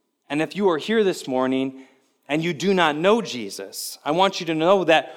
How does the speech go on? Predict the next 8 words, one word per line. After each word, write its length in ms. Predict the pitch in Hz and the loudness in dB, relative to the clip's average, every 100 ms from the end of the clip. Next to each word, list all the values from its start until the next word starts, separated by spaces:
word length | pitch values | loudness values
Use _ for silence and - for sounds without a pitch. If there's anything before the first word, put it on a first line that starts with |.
| - | -2
we 200 | 214 208 | 0 0
all 460 | - 196 208 208 165 | 4 8 8 8 6
long 320 | 180 190 190 | 6 6 4
for 200 | - 165 | -2 -4
you 280 | 160 196 156 | 0 -2 -2
to 160 | - | -4
know 600 | 143 139 147 135 117 113 - _ - | -2 0 2 2 0 -8 -20 _ 0
God. 360 | 139 131 107 | 2 2 0